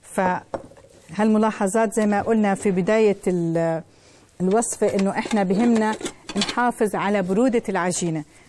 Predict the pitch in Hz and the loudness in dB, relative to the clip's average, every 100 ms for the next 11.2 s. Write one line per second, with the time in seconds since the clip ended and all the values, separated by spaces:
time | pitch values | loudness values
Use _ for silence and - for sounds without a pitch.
0 | - 196 190 214 190 208 208 - - - | -6 -4 0 0 0 0 -2 -6 -14 -20
1 | - _ - - - - _ _ - - | -20 _ -20 -20 -20 -20 _ _ -20 -4
2 | 247 226 202 208 190 196 196 185 175 214 | 0 2 0 -2 -2 -2 -2 -2 -2 -4
3 | 185 185 175 202 190 196 185 175 170 180 | -2 -4 -2 -2 -2 -4 -4 -4 -4 -6
4 | - - - 90 - - _ _ _ _ | -6 -10 -12 -14 -14 -20 _ _ _ _
5 | _ _ - _ _ _ - _ - - | _ _ -20 _ _ _ -20 _ -20 -20
6 | _ - - _ _ - _ - 175 180 | _ -20 -20 _ _ -20 _ -8 -4 -2
7 | 208 180 - 233 180 180 185 - 165 - | 0 -2 -2 -2 -2 -2 -2 -4 -6 -2
8 | 208 180 233 370 - - - _ _ - | -2 0 -2 -2 -10 -20 -20 _ _ -20
9 | _ _ _ _ _ _ _ _ _ _ | _ _ _ _ _ _ _ _ _ _
10 | _ - 285 285 269 277 226 233 208 - | _ -6 0 2 2 2 2 2 0 -2
11 | 165 190 | -6 -8